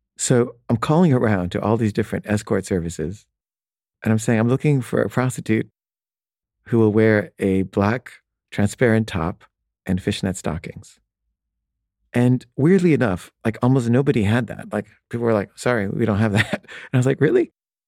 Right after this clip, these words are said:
And I, I spent hours on the phone trying to find this particular,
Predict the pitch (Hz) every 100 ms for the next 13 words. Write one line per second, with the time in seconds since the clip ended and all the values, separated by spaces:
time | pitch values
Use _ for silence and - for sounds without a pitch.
0 | _ - 110 - 110 - 85 - 160 185
1 | 82 87 98 92 - 160 92 92 - 120
2 | 113 92 - 120 101 101 - 104 - -
3 | 123 - 117 113